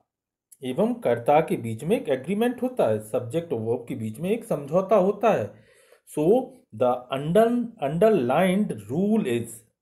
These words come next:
आपको ये याद रखना पड़ेगा, इसे आप एक फॉर्मूले के तौर पे कह सकते हैं कि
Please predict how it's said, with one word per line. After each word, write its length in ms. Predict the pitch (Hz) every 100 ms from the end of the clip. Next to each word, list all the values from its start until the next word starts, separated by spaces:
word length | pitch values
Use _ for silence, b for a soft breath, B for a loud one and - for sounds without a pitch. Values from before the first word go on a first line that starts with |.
| _ _ _ _ _ _ _ _ _ _ _ _ _ -
आपको 320 | 117 117 131
ये 100 | 127
याद 280 | 123 120 123
रखना 300 | 135 151 165
पड़ेगा, 640 | 160 165 175 226 254 - _ _
इसे 240 | - 117 135
आप 220 | 127 127
एक 180 | 139 -
फॉर्मूले 460 | - 135 151 185 127
के 100 | 120
तौर 200 | 117 104
पे 160 | -
कह 140 | 110 107
सकते 360 | - 110 -
हैं 400 | 131 156 226 269 - b b b b b _ _
कि 480 | 196 185 214 254 254